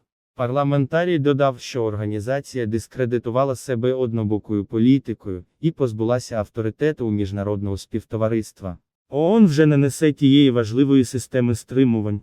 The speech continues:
і противаг, а також спочатку покладеного на неї сенсу. Сьогодні світу потрібен новий механізм і миротворчий майданчик, де всі геополітичні питання будуть вирішуватися на паритетних і справедливих засадах,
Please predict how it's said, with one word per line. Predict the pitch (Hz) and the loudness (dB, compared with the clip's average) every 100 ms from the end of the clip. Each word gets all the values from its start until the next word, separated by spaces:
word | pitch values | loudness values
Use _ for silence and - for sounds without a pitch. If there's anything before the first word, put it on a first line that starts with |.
| - | -6
і | 110 | -6
противаг, | 113 107 120 127 165 - _ | -6 -4 -2 -2 -2 -6 _
а | - 131 | -12 -6
також | 156 151 147 | -6 -4 -6
спочатку | - - 113 127 113 - | -8 -10 -8 -6 -8 -10
покладеного | 107 104 113 120 117 110 113 | -10 -10 -4 -2 -2 -2 -2
на | 110 | -2
неї | 110 123 123 | 0 0 -2
сенсу. | - 107 98 - 95 - _ _ - | -4 -6 -6 -6 -12 -18 _ _ -12
Сьогодні | - 120 151 180 170 | -2 2 2 4 2
світу | 143 139 151 165 131 | 2 2 2 2 0
потрібен | 123 110 127 131 131 113 | -2 0 2 4 4 2
новий | 110 113 113 | 2 4 4
механізм | 113 107 123 135 156 123 113 _ | 2 0 2 2 2 -2 -10 _
і | 131 | 2
миротворчий | 131 120 113 110 123 113 123 | 2 0 -4 0 0 -2 -2
майданчик, | 110 110 107 143 165 - 131 - _ | -2 0 -2 -2 -2 -4 -10 -12 _
де | 98 117 | -2 0
всі | 139 - 131 | 0 0 -2
геополітичні | 117 107 113 110 - 135 - 117 | 0 0 2 2 4 2 2 -4
питання | 101 107 - 120 120 110 | -4 -4 -2 0 2 2
будуть | 104 143 139 113 | 4 4 2 2
вирішуватися | 120 120 - 147 135 117 117 - | 2 2 2 0 0 0 -4 -4
на | 107 | -4
паритетних | 101 107 104 - 123 120 120 - | -4 -4 -4 -2 -4 -2 -6 0
і | 127 | 0
справедливих | - 113 110 107 101 107 110 104 | 0 -6 -2 0 0 2 2 2
засадах, | 98 110 - 139 139 117 - | -2 -4 -2 -4 -2 -6 -10